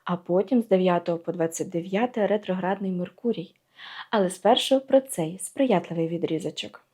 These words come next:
Починається місяць зі зростаючої фази місяця, яка триває до повні п'ятого листопада.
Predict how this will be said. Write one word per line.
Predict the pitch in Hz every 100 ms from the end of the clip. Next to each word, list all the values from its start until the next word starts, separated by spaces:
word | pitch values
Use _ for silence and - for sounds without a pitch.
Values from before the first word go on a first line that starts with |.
| _ _ _
Починається | 226 226 254 339 330 330
місяць | 220 240 262 262
зі | 233
зростаючої | 233 247 247 - 175 160 160 170
фази | 170 202 233 247
місяця, | 247 202 190 165 - 156 190 _ - -
яка | 220 220 226
триває | 208 190 226 285
до | 262 262
повні | - 175 170 208 302 - -
п'ятого | 180 180 196 185
листопада. | 185 - 180 160 156